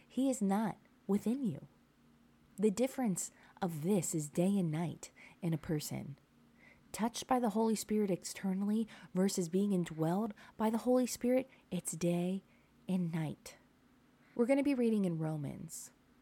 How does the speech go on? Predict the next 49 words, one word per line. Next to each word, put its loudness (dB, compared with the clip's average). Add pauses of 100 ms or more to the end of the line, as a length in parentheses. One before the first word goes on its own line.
(100)
and 2
I 4
wanna 2
ask -2
you, -2 (140)
do -4
you 0
know 0
that -6
you 0
are -2
a 0
Jew -2
in -2
the -4
Spirit? -4 (1080)
And 2
that's 0
not 2
for 0
everyone. 0 (240)
If -4
the 2
Holy 0
Spirit -2
is -2
in 0
you, -2 (340)
then 2
that's -2
true -2
for -6
you. 0 (540)
What's 2
true? -2 (240)
That 0
you're 4
a 2
Jew 0 (220)
in 2
the 2
Spirit. -2
If -8
the -2
Holy 2
Spirit 2
is 0
in 2
you, 2